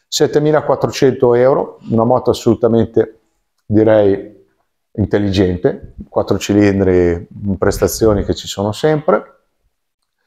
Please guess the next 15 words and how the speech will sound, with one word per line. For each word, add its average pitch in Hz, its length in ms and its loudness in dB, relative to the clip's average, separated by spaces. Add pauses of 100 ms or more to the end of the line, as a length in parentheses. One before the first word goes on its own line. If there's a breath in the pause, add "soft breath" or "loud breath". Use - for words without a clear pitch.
(260)
Per 139 160 0
poi 180 100 4
andare 160 320 4
su 170 160 2
M 139 240 4
T 151 140 0
zero 139 260 2
nove, 143 260 2
che 135 120 2
dicevo 123 360 2
prima 123 300 2
che 104 100 -2
ne 95 60 0
avevamo 98 340 0
qualcuna, 120 600 -2